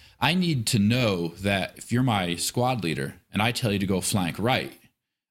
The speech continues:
I need to know that you're gonna follow the task conditions and standards for ninety percent of the, uh, the execution.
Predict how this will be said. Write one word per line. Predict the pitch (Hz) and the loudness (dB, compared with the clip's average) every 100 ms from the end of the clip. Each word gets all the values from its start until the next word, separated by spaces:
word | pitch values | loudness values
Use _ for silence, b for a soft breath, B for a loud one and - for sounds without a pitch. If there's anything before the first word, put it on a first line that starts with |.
| - | -2
I | 151 | 2
need | 180 139 | 2 2
to | 101 | 2
know | 123 | 2
that | 104 92 | 0 0
you're | 110 | 0
gonna | 117 | 0
follow | 92 107 110 | 2 0 0
the | 87 | -2
task | - 107 113 | 0 0 0
conditions | - 95 104 92 | -2 0 0 -2
and | 85 | -2
standards | 76 101 104 80 | -2 0 0 -2
for | - 85 82 B B - | -4 -4 -4 B B -2
ninety | 95 110 117 | 0 2 0
percent | - 95 107 | -2 0 0
of | 90 | 0
the, | 87 | -2
uh, | 87 - 87 | -2 -4 -4
the | 85 | -2
execution. | 80 90 - - 110 104 85 | -2 -4 -6 -2 -2 -2 -2